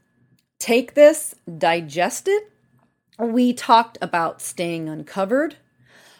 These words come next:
We talked about the commercialization of the body, and I gave some examples of what you need to stay uncovered. I hope you continue listening so I can help you understand the body for what it is,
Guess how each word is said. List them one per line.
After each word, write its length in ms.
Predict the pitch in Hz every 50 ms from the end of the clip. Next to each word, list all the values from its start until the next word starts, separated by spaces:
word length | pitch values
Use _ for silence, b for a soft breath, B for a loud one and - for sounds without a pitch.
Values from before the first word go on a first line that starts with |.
| b b
We 160 | _ 185 190 180
talked 400 | - - - 170 160 - _ 175
about 340 | 151 - 160 156 - -
the 60 | - 170
commercialization 1120 | - - - 180 175 175 175 - - 175 170 165 165 156 160 160 156 151 - - - 160
of 100 | 143 -
the 80 | -
body, 560 | - - - 214 226 247 254 269 262 262 -
and 140 | - 175 170
I 100 | 160 156
gave 340 | 165 - 185 185 190 190 180
some 260 | - - - 170 170
examples 680 | 160 160 156 165 190 190 214 220 214 226 214 214 208
of 220 | - - 175 160 156
what 200 | 165 175 - -
you 120 | 175 170
need 280 | 165 170 170 175 170 -
to 100 | - 151
stay 440 | - - - - 160 156 156 - -
uncovered. 800 | - 151 151 156 156 - - - 247 226 285 285 285 294 277 - B B B B B B B B B B B B _
I 120 | - 185 196
hope 340 | 202 - 254 262 262 -
you 80 | - 240
continue 560 | 240 - 220 202 190 - 208 175 170 160 156
listening 640 | 156 170 208 220 220 - 262 247 262 262 262 285 277
so 220 | - - 190 175
I 120 | 170 156
can 200 | 160 - - 160
help 320 | 180 - 226 208 208 - -
you 180 | 185 185 - -
understand 600 | 165 180 170 170 175 - - - 165 165 160 160
the 60 | 156
body 360 | 147 170 160 165 160 175 175
for 180 | 170 - - 170
what 220 | 147 160 156 147
it 100 | 151 147
is, 460 | 226 277 311 302 302 302 294 - -